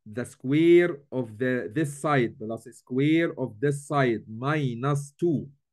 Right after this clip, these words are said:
time this side time this side time the cosine angle in between. So I applied this concept to our current triangle. S square,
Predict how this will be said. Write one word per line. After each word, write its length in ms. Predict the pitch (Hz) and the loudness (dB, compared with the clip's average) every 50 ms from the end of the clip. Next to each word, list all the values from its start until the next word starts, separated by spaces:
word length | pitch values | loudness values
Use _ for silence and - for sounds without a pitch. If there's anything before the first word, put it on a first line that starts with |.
| _ _ _ _ - | _ _ _ _ -10
time 440 | - 147 160 156 143 135 120 110 104 104 | -6 -2 0 0 2 0 0 -2 -4 -6
this 280 | 120 117 113 - - - | -6 -6 -8 -10 -10 -6
side 380 | 156 151 151 139 120 110 107 - _ - | -2 0 2 2 2 2 0 -4 _ -8
time 280 | 113 110 110 107 107 104 | -8 -6 -6 -6 -6 -4
this 280 | 123 127 127 - - | -6 -6 -6 -8 -8
side 440 | - 151 160 170 175 180 180 143 - | -4 0 2 2 2 2 2 0 -4
time 260 | - 143 139 135 117 | -4 -2 -2 -2 -2
the 120 | 110 123 117 | -4 -6 -6
cosine 640 | - - 127 120 - - 147 147 156 151 139 131 131 | -6 -6 -8 -8 -8 -6 -4 -2 0 0 0 0 -2
angle 420 | - - 151 156 151 135 135 131 131 | -4 -6 -6 -4 -4 -2 -2 -2 -2
in 160 | - 147 143 139 | -4 -4 -2 -2
between. 340 | 123 127 - 113 95 82 - _ _ _ _ _ _ _ _ _ _ _ _ _ _ _ _ _ _ _ _ _ _ _ _ _ _ _ _ _ _ _ _ _ | -4 -4 -6 -8 -10 -10 -12 _ _ _ _ _ _ _ _ _ _ _ _ _ _ _ _ _ _ _ _ _ _ _ _ _ _ _ _ _ _ _ _ _
So 220 | _ - 110 - - | _ -12 -12 -6 -2
I 160 | 135 156 190 | 0 2 2
applied 920 | 190 131 156 147 139 135 139 151 165 175 175 175 175 170 143 107 98 98 | 2 0 -2 -2 -2 0 2 2 4 6 6 6 6 4 4 -2 -8 -4
this 440 | 127 160 165 143 - - - - _ _ _ _ _ _ _ _ - | -4 -4 -4 -4 -8 -16 -20 -20 _ _ _ _ _ _ _ _ -4
concept 800 | 156 160 165 165 156 139 143 - 170 165 139 143 - - - _ _ _ _ _ - | -2 -2 -2 -4 -6 -8 -4 -2 -2 -2 -2 -4 -8 -16 -20 _ _ _ _ _ -4
to 200 | 143 139 139 143 | -2 -2 -2 0
our 360 | - 147 156 160 156 147 139 | 0 0 2 2 2 0 -2
current 520 | 143 143 - 156 156 156 156 147 143 143 - | -4 -6 -4 -4 -2 -2 -2 -4 -6 -6 -4
triangle. 500 | - 147 143 147 143 127 107 85 87 - _ _ _ _ _ _ _ _ _ _ _ _ _ _ _ _ _ _ _ _ _ - | -2 0 2 2 2 0 -2 -4 -10 -14 _ _ _ _ _ _ _ _ _ _ _ _ _ _ _ _ _ _ _ _ _ -2
S 240 | 160 170 - - - | 0 0 0 0 -2
square, 720 | 160 139 139 - - 131 131 139 147 160 170 180 190 208 | -4 -4 -6 -6 -6 -2 0 2 4 6 6 6 6 4